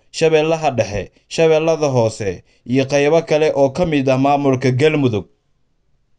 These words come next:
Allah ha u naxariistee, Taliya Xasan Maxamed Cismaan muxuu ugu fadhiyey dowladda Soomaaliya?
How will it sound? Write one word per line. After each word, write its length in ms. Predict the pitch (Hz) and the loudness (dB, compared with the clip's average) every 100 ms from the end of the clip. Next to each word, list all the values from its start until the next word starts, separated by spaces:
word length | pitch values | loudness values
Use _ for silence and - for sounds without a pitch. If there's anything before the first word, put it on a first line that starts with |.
| _ _ _ _ | _ _ _ _
Allah 220 | - 117 135 | -4 -2 0
ha 100 | 151 | 0
u 60 | |
naxariistee, 840 | 156 139 139 127 117 - 101 87 - _ _ _ | -2 -4 -2 -2 -2 -4 -2 -4 -10 _ _ _
Taliya 340 | 120 160 160 | -2 2 0
Xasan 360 | 131 165 170 143 | 0 -4 -2 -2
Maxamed 340 | 131 165 165 135 | -2 -2 -2 -4
Cismaan 520 | 127 - 175 160 92 - _ - | -6 -4 -2 0 -2 -14 _ -6
muxuu 340 | 135 139 208 | -4 0 2
ugu 180 | 165 180 | 2 0
fadhiyey 400 | 175 147 143 139 | 0 0 2 2
dowladda 480 | 127 135 160 151 139 | 2 2 2 2 -2
Soomaaliya? 720 | 127 139 135 170 147 107 92 | 0 0 2 2 0 -2 -4